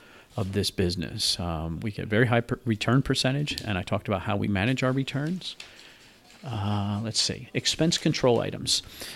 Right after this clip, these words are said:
So some of the things that if you're gonna have a warehouse, you gotta start thinking about is you gotta buy toilet paper, you gotta buy paper towels, you gotta have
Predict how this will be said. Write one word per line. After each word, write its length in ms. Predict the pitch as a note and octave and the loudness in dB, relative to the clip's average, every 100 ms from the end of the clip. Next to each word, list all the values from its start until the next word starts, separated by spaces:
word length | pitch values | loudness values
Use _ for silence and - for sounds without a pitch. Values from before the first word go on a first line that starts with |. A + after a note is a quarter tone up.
| - | -4
So 140 | - D#3 | 6 6
some 180 | F3+ | 8
of 60 | A3 | 8
the 80 | G#3 | 8
things 420 | E3+ D3 C#3 - | 10 10 8 6
that 180 | B2 A#2+ | 6 4
if 140 | - | 4
you're 120 | B2+ | 4
gonna 180 | C3 B2+ | 6 6
have 120 | A2+ | 4
a 40 | G#2+ | 4
warehouse, 420 | A2 A#2 G#2+ A2 | 4 4 2 0
you 60 | A#2 | 0
gotta 120 | G#2 | 0
start 280 | - A2 - | 2 0 2
thinking 240 | A#2+ A#2 | 2 2
about 240 | G2 F2+ | 0 -2
is 100 | F#2+ | -2
you 80 | A#2 | 0
gotta 140 | A2+ F#2 | 0 0
buy 140 | - | -4
toilet 280 | - G3 - | 0 0 0
paper, 300 | F#2+ - A#1+ | -4 -6 -6
you 120 | E2+ | 0
gotta 200 | A2+ F#2+ | 2 0
buy 640 | F#2+ F#2 E2+ D#2 F2+ F2 - | -2 -4 -4 -4 -4 -4 -2
paper 200 | A#2+ - | -2 -2
towels, 480 | - D3+ - - - | 0 0 -2 -4 -2
you 80 | G2+ | 0
gotta 240 | F#2+ F#2 | 0 0
have 500 | G#2 G2 F#2 F2+ | -2 0 0 -2